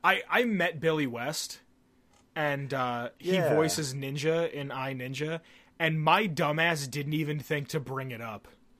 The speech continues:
Speaker 1: And I should've.
Speaker 2: Really?
Speaker 1: Yeah, and, like, n-, like, I'm
Speaker 2: 'Cause you were
Speaker 1: looking
Speaker 2: there
Speaker 1: at
Speaker 2: for the cartoons.
Speaker 1: I was there c-, for fucking Futurama and fucking Doug. And,
Speaker 2: Yeah.
Speaker 1: like, now, like, I'm looking at the thing he signed for me, and I'm just sitting here going, like,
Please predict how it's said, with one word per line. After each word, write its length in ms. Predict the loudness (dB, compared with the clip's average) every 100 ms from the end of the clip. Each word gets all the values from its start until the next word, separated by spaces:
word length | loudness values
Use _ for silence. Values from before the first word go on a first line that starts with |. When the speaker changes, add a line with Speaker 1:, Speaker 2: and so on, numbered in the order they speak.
| _ 2
Speaker 1:
And 100 | 4
I 140 | 4
should've. 720 | 0 -2 -2 -2 -8 -10 -2
Speaker 2:
Really? 520 | 2 4 4 2 -2 0
Speaker 1:
Yeah, 400 | 6 8 10 10
and, 140 | 8 6
like, 180 | 4 2
n-, 180 | -6 4
like, 220 | 2 2 -14 -4
I'm 120 | 4
Speaker 2:
'Cause 100 | 8
you 60 | 12
were 60 |
Speaker 1:
looking 80 | 12
Speaker 2:
there 60 | 12
Speaker 1:
at 40 |
Speaker 2:
for 60 | 8
the 100 | 6
cartoons. 760 | 4 4 0 0 -2 -10 -14 -14 _ _ _ _ -20 -6
Speaker 1:
I 80 | 0
was 160 | 0 2
there 180 | 0 0
c-, 60 | -8
for 180 | -10
fucking 360 | -4 -4 -4 -10
Futurama 840 | -6 -4 -2 2 2 2 -6 -10
and 120 | -12 -8
fucking 340 | -8 -8 -10
Doug. 420 | -6 -4 -4 -8 -16 -20 -20 -20 _ -4
And, 140 | 0
Speaker 2:
Yeah. 100 | 0
Speaker 1:
like, 380 | 0 -2 -6 -14 _ _ _ -20 _ _
now, 440 | -2 4 6 6 6
like, 160 | 2
I'm 120 | 2 0
looking 220 | 2 0
at 100 | -2
the 80 | -4
thing 200 | -4 -4
he 100 | -6
signed 360 | -4 -4 -4
for 120 | -6
me, 140 | -8 -8
and 80 | -6
I'm 140 | -8
just 140 | -8 -8
sitting 140 | -6
here 140 | -4
going, 200 | -4 -4
like, 300 | -6 -8 -10